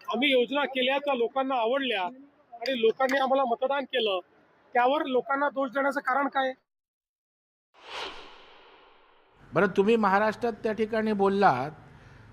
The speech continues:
Speaker 2: की तुम्ही दीड हजार देणार, तर तुम्ही एकवीसशे देणार. जेव्हा विधानसभेच्या निवडणुका झाल्या, लाडक्या बहिणींचं आम्ही दीड हजाराचे देण्याचं ठरलं, तेव्हा तुम्ही तुमच्या जाहीरनाम्यात एकवीसशे बोललात.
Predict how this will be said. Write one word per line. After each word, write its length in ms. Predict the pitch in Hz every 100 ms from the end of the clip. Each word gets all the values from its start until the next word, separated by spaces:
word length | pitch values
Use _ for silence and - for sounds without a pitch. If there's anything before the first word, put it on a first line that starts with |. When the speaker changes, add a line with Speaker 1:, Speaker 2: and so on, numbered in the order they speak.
| -
Speaker 2:
की 60 |
तुम्ही 280 | 190 202 226
दीड 240 | 202 226 180
हजार 240 | 160 214
देणार, 320 | 208 208 220
तर 120 | 214
तुम्ही 260 | 220 226 240
एकवीसशे 460 | 226 233 226 - 190
देणार. 260 | 147 120 - - - - - - - - - - - - 117
जेव्हा 220 | 135 175
विधानसभेच्या 720 | 175 165 185 185 185 185 190
निवडणुका 580 | 185 165 165 165 160 156
झाल्या, 580 | 139 117 113 113 117 139 - - - -
लाडक्या 440 | 135 147 135 185
बहिणींचं 520 | 160 139 151 160 156 165
आम्ही 200 | 165 165
दीड 220 | 160 185
हजाराचे 760 | 147 143 156 143 165 165 165 165 - - - -
देण्याचं 440 | 139 151 165 175
ठरलं, 340 | 160 147 151 175
तेव्हा 260 | 185 196
तुम्ही 260 | 196 202 214
तुमच्या 260 | 214 208 214
जाहीरनाम्यात 520 | 202 208 214 220 226
एकवीसशे 380 | 233 247 233 233
बोललात. 320 | 180 165 170